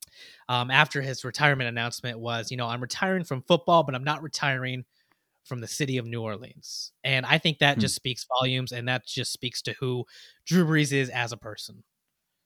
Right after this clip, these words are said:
Speaker 2: Yeah, it, it definitely does. I think it, it really well wraps up kinda, like, who he is and, and shows his character. So it's a sad day for him, but I am happy for him to, to kinda move on to this next chapter.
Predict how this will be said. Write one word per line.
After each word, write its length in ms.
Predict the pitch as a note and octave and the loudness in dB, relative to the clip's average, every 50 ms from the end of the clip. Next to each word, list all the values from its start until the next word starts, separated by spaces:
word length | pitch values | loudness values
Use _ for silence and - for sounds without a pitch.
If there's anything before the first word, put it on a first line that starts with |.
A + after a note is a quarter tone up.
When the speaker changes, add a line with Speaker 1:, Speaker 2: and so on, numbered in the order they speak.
| _ _ _ _ _ _ | _ _ _ _ _ _
Speaker 2:
Yeah, 280 | _ - F#2 F#2+ F#2+ F#2 | _ -12 -8 -4 -4 -4
it, 240 | E2+ F#2+ A2 A#2 - | -2 -4 -6 -8 -4
it 160 | - C#3+ C3 | -2 -2 4
definitely 400 | - A#2 G#2+ - - G2 F2+ F2 | 4 4 4 4 -2 -10 -10 -12
does. 300 | E2+ - F#2 F#2 F#2 F#2 | -10 -10 -10 -10 -8 -10
I 40 | F#2+ | -12
think 220 | F#2 G2+ G2 F#2+ G2+ | -12 -14 -14 -12 -12
it, 120 | - - | -14 -12
it 180 | - A2 A2 - | -10 -10 -10 -8
really 260 | A#2 A2+ A2 G#2 G2+ | -6 -6 -4 -4 -4
well 360 | G2 G2 G2 F#2+ F#2+ F#2 G2 _ | -6 -6 -8 -8 -8 -10 -8 _
wraps 380 | F#2+ E2+ F2 F2+ - - - | -2 -2 -2 -4 -4 -10 -10
up 280 | F#2+ F2 E2+ E2+ - _ | -10 -10 -14 -14 -16 _
kinda, 220 | - - G2+ F2+ | -16 -14 -12 -12
like, 180 | E2 E2+ F#2 - _ _ _ _ _ _ _ _ _ _ _ _ | -12 -14 -16 -18 _ _ _ _ _ _ _ _ _ _ _ _
who 200 | - - D3 C#3 | -2 0 0 0
he 280 | A#2+ B2+ A#2+ G#2 G2 | 2 0 0 2 2
is 260 | G2 G2+ G2+ G2+ G2 | 2 0 -2 -4 -6
and, 260 | G2+ E2 F2 F#2 E2+ C#2+ | -8 -8 -10 -10 -12 -12
and 160 | F2 F#2 F#2 | -14 -12 -10
shows 320 | - - G2+ G2 G2 - | -8 -6 -6 -6 -8 -8
his 180 | - G2 F#2+ - | -8 -6 -6 -6
character. 600 | - - F#2 F2 F2+ F2+ - _ F#2 F2+ F#2+ G2 _ _ _ _ _ _ _ _ _ _ | -6 -6 -8 -8 -8 -10 -10 _ -12 -12 -12 -14 _ _ _ _ _ _ _ _ _ _
So 240 | - - A#2 A2 G#2+ _ - | -4 -2 -2 -2 -2 _ -8
it's 140 | B2+ - | -2 2
a 60 | - C#3+ | 4 6
sad 260 | - F3+ E3+ E3 C#3+ | 8 10 8 8 8
day 120 | C#3 C#3 C3+ | 4 0 0
for 120 | - B2 | 0 -4
him, 220 | A#2+ B2 B2 A#2+ A2 | -4 -2 -2 -2 2
but 200 | A2 A2+ A2 - - | 8 8 8 8 8
I 160 | A#2 A2+ A2 | 4 4 4
am 100 | G#2+ G2+ | 0 -4
happy 640 | G2 - - A#2 A#2+ - - A#2 A2 A2+ A2+ - _ | -2 4 6 6 6 6 2 -6 -8 -8 -8 -12 _
for 180 | - - G2+ G2 | -16 -12 -10 -8
him 280 | G2+ G#2+ G2+ G2 G2 - | -6 -6 -6 -6 -8 -10
to, 380 | - - F#2+ F#2 F#2 F#2+ F#2 F2+ | -12 -12 -10 -10 -10 -10 -12 -14
to 120 | - - | -14 -16
kinda 200 | - - A#2+ A2 | -10 -6 -4 -4
move 280 | G#2 G2+ G#2 G#2 G2+ G2 | -2 -2 -4 -4 -6 -4
on 180 | G2 G2 G2 F#2+ | -4 -4 -4 -4
to 100 | - G2+ | -6 -8
this 180 | F#2+ F2+ - - | -8 -8 -8 -6
next 280 | G2+ F#2+ F#2+ - - | -6 -6 -4 -6 -6
chapter. 460 | - - F#2+ F#2 - - G2+ G2 F#2+ | -4 -4 -4 -6 -4 -2 -2 -2 -2